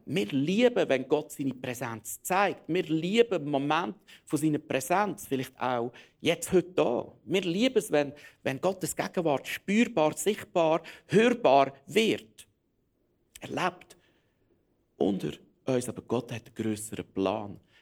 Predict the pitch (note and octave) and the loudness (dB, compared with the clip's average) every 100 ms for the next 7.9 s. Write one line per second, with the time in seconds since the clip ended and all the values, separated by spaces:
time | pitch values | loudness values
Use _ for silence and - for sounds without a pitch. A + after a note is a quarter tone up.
0 | _ - F#2 B2+ D#3+ B2+ D#3+ - - - | _ -8 -4 -4 -6 -8 -10 -12 -20 -20
1 | _ _ _ _ _ _ _ _ _ _ | _ _ _ _ _ _ _ _ _ _
2 | _ _ _ - C#3 C#3 B2+ A2 A2+ A#2+ | _ _ _ -2 -2 2 2 2 0 0
3 | A#2 A#2 - C#3+ E3+ - C3+ - _ _ | -4 -8 -6 -4 -4 -6 -8 -8 _ _
4 | _ C3 A2+ - B2 B2+ - - A2 A2 | _ -6 -4 -4 -4 -6 -10 -6 -6 -4
5 | - A#2+ - - G#2 F2+ C3 C3+ - - | -4 -4 -4 -6 -6 -2 -4 -4 -12 -12
6 | F#2+ A#2 B2 - - G#2+ A#2 - - - | -4 -4 -4 -10 -6 -6 -6 -12 -12 -6
7 | A#2 B2+ - - - - - B2 A2 | -2 -2 -4 -10 -12 -12 -6 -4 -4